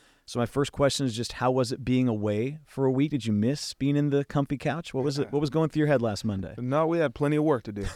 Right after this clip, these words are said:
Speaker 2: So, um, <laughs> I found, uh, a couple of things to keep me busy. Well, as much as I'm used to this early week routine,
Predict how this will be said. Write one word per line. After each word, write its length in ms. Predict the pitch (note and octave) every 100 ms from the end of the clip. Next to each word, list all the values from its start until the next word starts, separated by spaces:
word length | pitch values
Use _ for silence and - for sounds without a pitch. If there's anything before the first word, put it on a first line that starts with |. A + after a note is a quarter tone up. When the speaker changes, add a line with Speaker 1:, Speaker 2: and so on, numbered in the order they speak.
| -
Speaker 2:
So, 320 | - G#2+ G#2
um, 340 | G2+ G2 F#2+ - - _
<laughs> 200 | - -
I 260 | F#2+ G2+
found, 440 | F#2 A#2 G#2+ G#2+ G2+
uh, 260 | G2+ F#2+ F2 _ _ _ _ _ _ _
a 60 | G#2+
couple 240 | - A2 G#2+
of 60 |
things 240 | A2+ G#2+ G2+
to 60 |
keep 180 | - A2+
me 80 | G#2
busy. 380 | F#2 G#2+ G#2+ G#2 -
Well, 180 | A#2 B2
as 120 | A#2
much 180 | D3+ C3+
as 120 | A2+
I'm 160 | A2 A2
used 220 | A2+ -
to 40 |
this 320 | G#2 G#2 - - _ _ _ -
early 220 | B2 B2
week 200 | B2 A2
routine, 580 | A2 - C#3 B2+ A2+